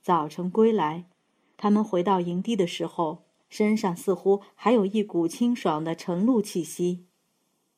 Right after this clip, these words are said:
我们拢起烟，为他们驱赶蚊蚊。他们有的趴在地上休息，有的则舔着盐吃。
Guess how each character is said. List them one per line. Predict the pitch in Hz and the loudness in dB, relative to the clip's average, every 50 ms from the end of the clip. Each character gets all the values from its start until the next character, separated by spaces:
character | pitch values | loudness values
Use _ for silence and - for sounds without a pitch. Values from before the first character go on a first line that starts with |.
| _ _ _ - | _ _ _ 0
我 | 190 190 180 | 2 2 2
们 | 185 190 202 - | 2 0 -2 0
拢 | 202 196 214 254 | 0 2 2 2
起 | 254 - - 170 156 | 0 -2 -4 -2 2
烟， | 180 196 208 214 226 220 - _ _ _ _ _ _ _ _ _ _ _ | 2 2 4 2 0 -4 -6 _ _ _ _ _ _ _ _ _ _ _
为 | 240 247 233 220 | 4 4 4 4
他 | 226 254 | 4 2
们 | 254 247 240 226 220 | 2 2 4 2 2
驱 | 220 - - 269 262 | 2 0 0 -2 0
赶 | 226 185 170 160 | 0 0 -2 -2
蚊 | 170 175 180 202 226 | -2 0 2 4 4
蚊。 | 214 175 170 185 202 220 220 - _ _ _ _ _ _ _ _ _ _ _ _ - | 4 2 0 -2 -4 -6 -6 -10 _ _ _ _ _ _ _ _ _ _ _ _ 2
他 | - 349 339 | 4 4 6
们 | 349 320 294 | 6 6 6
有 | 240 196 170 156 | 4 4 2 0
的 | 156 175 170 175 | 0 0 0 0
趴 | 170 - - 240 254 254 | 0 -2 -2 -2 -2 0
在 | 254 214 | 0 0
地 | 202 214 294 302 | 2 2 2 2
上 | 262 - 175 151 175 | 2 2 0 -4 -4
休 | - - 190 185 190 | -2 0 0 0 0
息， | 190 - 180 160 156 170 - _ _ _ _ _ _ _ _ - | -2 -4 -6 -6 -6 -8 -12 _ _ _ _ _ _ _ _ 0
有 | 196 185 175 170 | 0 2 2 2
的 | 160 175 175 175 | 0 -2 -4 -2
则 | 175 190 190 208 | 0 0 2 2
舔 | 220 214 - - 185 156 165 165 | 0 -2 -4 -6 -6 -6 -6 -6
着 | 165 170 | -6 -4
盐 | 165 175 170 175 202 220 | -4 -2 -2 -2 -2 -2
吃。 | - - - 170 165 185 175 | -4 -6 -6 -6 -6 -6 -8